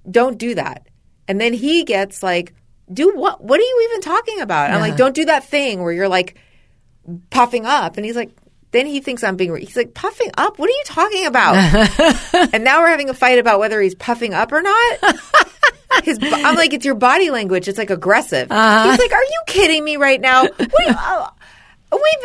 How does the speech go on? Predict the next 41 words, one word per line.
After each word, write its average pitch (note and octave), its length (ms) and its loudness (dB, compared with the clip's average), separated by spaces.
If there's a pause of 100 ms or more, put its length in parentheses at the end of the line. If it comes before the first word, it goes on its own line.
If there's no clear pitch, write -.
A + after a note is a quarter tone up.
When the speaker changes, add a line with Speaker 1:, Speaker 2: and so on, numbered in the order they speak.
Speaker 1:
been G#4+ 80 -2
married E4 280 2
twenty D#4 300 0
years. E3 440 0
Speaker 2:
Right. G#3+ 160 4
Speaker 1:
When G#4 140 4
have C5+ 100 4
I B4+ 260 2
ever C#4 220 0
been A#3 140 0
aggressive D#3+ 500 -2
with D#3 120 -4
you?" A3 60 -2
Speaker 2:
Right. A3 180 6
Speaker 1:
And E3+ 80 0
I'm G#3+ 100 -2
like, A#3+ 160 -6
"Well, C4 160 4
you B3+ 160 0
haven't B3 400 0 (180)
yet." D3+ 520 -4
Speaker 2:
<laughs> - 60 -12 (840)
It's - 420 -2
a G#3+ 80 4
new G3+ 240 2
Speaker 1:
You G#3 80 0
Speaker 2:
day. A#3+ 160 4
Speaker 1:
might A#3 240 2
surprise F3 480 0
me. D#3+ 240 -8 (300)
<laughs> - 100 -2 (1120)
So C#4 160 -10
then F#4 220 -2
that D#4+ 260 4
happens. B3 380 -2 (280)
So D#4 160 -6
then G4+ 180 -2
he's G#4+ 280 -2
mad. D4+ 340 0 (200)
He's F4+ 220 0
like, F#4+ 180 -2